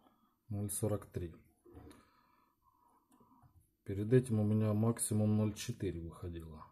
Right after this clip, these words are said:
Ну, а так вообще, ну, ноль тридцать шесть. Ну, короче,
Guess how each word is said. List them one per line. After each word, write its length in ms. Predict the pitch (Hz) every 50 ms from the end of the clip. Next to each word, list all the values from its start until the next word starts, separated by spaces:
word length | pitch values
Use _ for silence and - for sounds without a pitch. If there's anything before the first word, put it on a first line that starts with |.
| _ _ - - _ -
Ну, 240 | 95 101 98 95 95
а 60 | 95
так 320 | 95 123 117 113 - -
вообще, 540 | 104 101 98 - - - 117 110 104 101 92 - - - _ _ - - - - _ _ _ _ _ _ _ _ _ _ - -
ну, 140 | 131 120 113
ноль 360 | 113 117 120 117 113 110 -
тридцать 680 | - 117 117 117 113 - - - 120 117 107 - - - - - - - - - - - - - - - - - - - - - - - - - - -
шесть. 680 | - - - - 160 165 165 147 135 - - - - - - - - _ _ _ _ _ _ _ _ _ _ _ _ _ _ _ _ _ _ - - _ - - _ - - - - _ _ _ _ _ - _ _ _ _ - - _ - _ _ _ _ _ - - - _ _ _ _ _ _ _ _ _ _ _ _ _ _ _ _ _ _ _ _ _ _ _ -
Ну, 160 | 143 101 -
короче, 520 | - - 85 85 82 78 - - 87 85